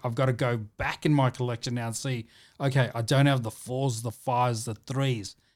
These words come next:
How do I get a pair of these?" So, you know, that's when the hunt started. You know, like, you know, a lot of kids these days say,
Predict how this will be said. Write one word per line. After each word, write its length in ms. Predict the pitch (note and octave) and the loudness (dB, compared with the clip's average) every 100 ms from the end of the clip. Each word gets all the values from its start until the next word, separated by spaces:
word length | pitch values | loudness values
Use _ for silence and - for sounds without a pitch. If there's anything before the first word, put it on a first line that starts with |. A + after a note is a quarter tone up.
| _ | _
How 140 | - C#3+ | 0 4
do 100 | D3 | 6
I 80 | C3 | 6
get 200 | C#3+ C3+ | 4 2
a 60 | |
pair 240 | B2+ C3 A#2+ | 2 -2 -2
of 60 | |
these?" 180 | A2+ A2 | -4 -4
So, 320 | - C3+ A#2+ - _ _ - | 0 0 0 -4 _ _ -2
you 60 | C#3+ | 0
know, 100 | A#2+ | 4
that's 220 | D3+ - | 4 4
when 120 | C#3+ | 4
the 80 | C3 | 4
hunt 280 | - C#3 C3 | 4 4 4
started. 580 | - B2 C3 A2+ F#2 - _ _ - | 0 2 2 0 -6 -18 _ _ -6
You 80 | |
know, 220 | B2+ B2 C3 | -2 0 0
like, 320 | C#3 C3 A#2+ - _ - | 2 2 0 -8 _ -4
you 100 | D#3 | 2
know, 220 | C#3 C3+ | 6 6
a 20 | |
lot 160 | C3+ C#3+ | 6 4
of 80 | C3+ | 4
kids 220 | D3 B2 | 2 4
these 180 | B2+ B2+ | 2 2
days 220 | B2+ A#2 | 0 0
say, 280 | C#3 A#2+ | -2 -2